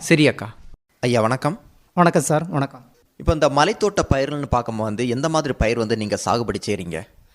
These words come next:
Speaker 2: மலைத்தோட்ட பயிரில் நாங்க கிராம்பு சாகுபடி செய்திருக்கோம். நல்ல மிளகு, ஜாதி எல்லாமே போட்டிருக்கு கொஞ்சம் கொஞ்சம்.
Speaker 1: இப்போ தற்போது எந்த மாதிரி பயிர் வச்சிருக்கீங்க?
Speaker 2: கிராம்பு அதிகமா வச்சிருக்கோம்.
Speaker 1: அது வந்து எவ்வளோ ஏக்கர் நிலப்பகுதியில வச்சிருக்கீங்க?
Speaker 2: எங்களுக்கு ஒரு ஏக்கர் நிலப்பகுதியில தான் இருக்கு.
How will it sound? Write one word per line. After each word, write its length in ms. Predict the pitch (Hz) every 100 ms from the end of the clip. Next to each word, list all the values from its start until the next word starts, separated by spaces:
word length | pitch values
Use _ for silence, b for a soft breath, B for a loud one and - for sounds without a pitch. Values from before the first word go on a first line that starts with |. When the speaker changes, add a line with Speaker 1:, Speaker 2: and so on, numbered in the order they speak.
| _ 170
Speaker 2:
மலைத்தோட்ட 480 | 185 247 254 233 226
பயிரில் 320 | 233 233 254 233 180 170 170
நாங்க 240 | 170 175 170 165
கிராம்பு 400 | - 185 226 220
சாகுபடி 380 | - 180 165 139
செய்திருக்கோம். 460 | 147 147 135 151 - _ _ -
நல்ல 280 | 170 196 208
மிளகு, 320 | 196 196 285 - - - _
ஜாதி 380 | 185 196 196 190 226 -
எல்லாமே 320 | 196 208 226 233
போட்டிருக்கு 460 | 220 185 160 139 127
கொஞ்சம் 300 | 151 139 131
கொஞ்சம். 220 | 123 117 _
Speaker 1:
இப்போ 220 | _ 156 147
தற்போது 540 | 147 147 233 220 185 165 135
எந்த 200 | 127 131
மாதிரி 240 | 135 131
பயிர் 240 | - 120 107
வச்சிருக்கீங்க? 480 | 104 104 98 92 90 - _ _
Speaker 2:
கிராம்பு 340 | 208 220 269 240
அதிகமா 320 | 202 190 175
வச்சிருக்கோம். 360 | 147 135 127 - _
Speaker 1:
அது 140 | 131 143
வந்து 240 | 151 175 156 139
எவ்வளோ 300 | 131 147 165
ஏக்கர் 300 | 139 127 123 117
நிலப்பகுதியில 540 | 123 127 117 120 107
வச்சிருக்கீங்க? 420 | 104 98 95 90 90 _ _ 170
Speaker 2:
எங்களுக்கு 380 | 202 269 269
ஒரு 160 | 254 254
ஏக்கர் 320 | 233 233 208
நிலப்பகுதியில 460 | 190 180 180 170 160
தான் 100 | 147
இருக்கு. 220 | 127 123